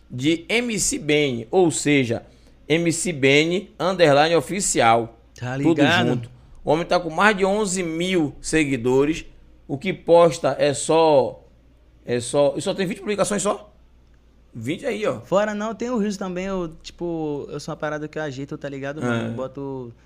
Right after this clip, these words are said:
Speaker 2: as coisas tudo no lugar, tá ligado, mano?
Speaker 1: Ah,
Speaker 2: Certinho.
Speaker 1: beleza, beleza.
Speaker 2: Tem um Rios lá, vai mostrar N G V T, Rios, marcados também, tá ligado, mano?
Speaker 1: Uhum.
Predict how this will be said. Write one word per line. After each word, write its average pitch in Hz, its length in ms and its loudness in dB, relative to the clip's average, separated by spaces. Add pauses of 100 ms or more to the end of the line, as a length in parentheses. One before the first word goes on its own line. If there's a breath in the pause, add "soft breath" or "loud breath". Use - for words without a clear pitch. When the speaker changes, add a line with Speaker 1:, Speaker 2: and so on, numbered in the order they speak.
(280 soft breath)
Speaker 2:
as 123 140 -14
coisas 139 220 -10
tudo 143 240 -10
no 160 100 -10
lugar, 123 340 -10
tá 120 120 -14
ligado, 117 280 -10
mano? 110 160 -10
Speaker 1:
Ah, 117 220 -2
Speaker 2:
Certinho. 123 220 -2
Speaker 1:
beleza, 113 440 -6
beleza. 113 480 -8 (160)
Speaker 2:
Tem 160 120 -8
um 175 80 -2
Rios 147 100 -6
lá, 135 460 -6
vai 131 160 -6
mostrar 131 340 -6
N 131 1300 -8
G 139 140 -8
V 135 140 -10
T, 135 360 -10
Rios, 123 600 -10 (840 soft breath)
marcados 127 580 -8
também, 117 340 -12
tá 120 80 -16
ligado, 117 340 -14
mano? 107 160 -10
Speaker 1:
Uhum. 120 300 -6